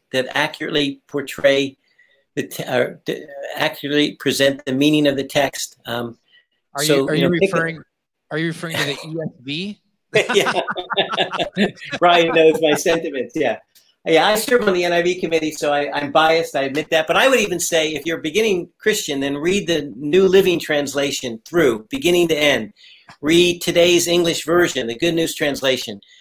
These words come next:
Speaker 1: There's some great translations that are even easier to read than the N I V. Then you can graduate to the greatest Bible ever translated, the N I V. That, that,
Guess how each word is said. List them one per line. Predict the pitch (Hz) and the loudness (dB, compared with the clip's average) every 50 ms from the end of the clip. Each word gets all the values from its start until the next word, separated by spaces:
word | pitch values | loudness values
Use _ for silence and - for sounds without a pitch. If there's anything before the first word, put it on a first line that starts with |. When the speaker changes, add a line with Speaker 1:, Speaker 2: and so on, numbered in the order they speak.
| - _ | -8 _
Speaker 1:
There's | - 156 - | -4 -2 -2
some | 165 165 165 | -2 -2 0
great | 143 180 202 220 214 | 2 2 2 2 2
translations | - 185 175 156 - 160 170 165 - 170 143 | 0 -2 -2 0 0 0 -2 -2 -4 -8 -8
that | 151 147 | -6 -6
are | 160 160 | -4 -4
even | 165 160 156 160 151 - | -4 -4 -4 -4 -6 -4
easier | 180 202 220 190 208 190 | -4 -4 -2 0 0 0
to | 156 156 | 0 0
read | 147 151 151 147 | 0 0 0 0
than | 143 143 143 | 0 0 0
the | 156 151 147 | 2 2 2
N | 143 147 | 4 4
I | 147 143 | 2 2
V. | 123 120 | 2 2
Then | 151 180 214 233 | 2 2 2 2
you | 220 165 | 2 2
can | 175 170 | 2 2
graduate | 165 165 160 160 156 156 151 151 151 - | 4 4 2 2 4 2 2 2 0 -2
to | 135 | -8
the | 135 | -2
greatest | - 147 151 147 143 135 - | 2 2 4 4 2 0 0
Bible | 143 139 135 131 127 | 0 2 2 2 2
ever | 127 120 127 123 | 2 0 -2 -2
translated, | - 151 147 147 143 - 139 135 127 123 | 0 0 0 0 0 -2 -2 -4 -4 -2
the | 127 127 | -4 -2
N | 127 123 | -2 0
I | 120 120 | -2 -2
V. | 123 120 | -2 -2
That, | 117 135 131 - - - | -2 -2 -4 -4 -4 -2
that, | 139 131 - | -4 -4 -4